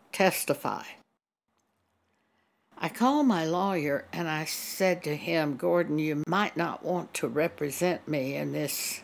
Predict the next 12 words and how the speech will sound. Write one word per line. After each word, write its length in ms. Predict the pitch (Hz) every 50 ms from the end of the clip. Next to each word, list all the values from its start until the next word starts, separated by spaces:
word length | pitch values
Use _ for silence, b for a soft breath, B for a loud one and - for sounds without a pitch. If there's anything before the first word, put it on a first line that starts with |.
| -
situation 1040 | - - - 185 165 - - - 139 131 139 143 143 143 - - - 127 127 135 147 - _ _ _ _ _ _ _ _ _ _ _ _ _ _ _ _ _ _ _ - - -
because 600 | 170 165 - - 190 175 170 160 165 160 - - - - _ _ _ _ _ -
I'm 240 | 160 180 208 233 247
a 80 | 226
Christian 560 | 185 - - 220 196 185 - - - 170 160 156
and 200 | 156 147 147 170
I 160 | 190 220 214
believe 480 | 190 170 151 165 185 180 170 160 156
I've 260 | 170 165 165 151 151 -
heard 460 | - - 175 175 160 151 147 151 - - _ _ _ _ _ -
from 320 | - 151 139 135 135 131
God 640 | 147 165 190 190 180 139 135 131 147 135 - -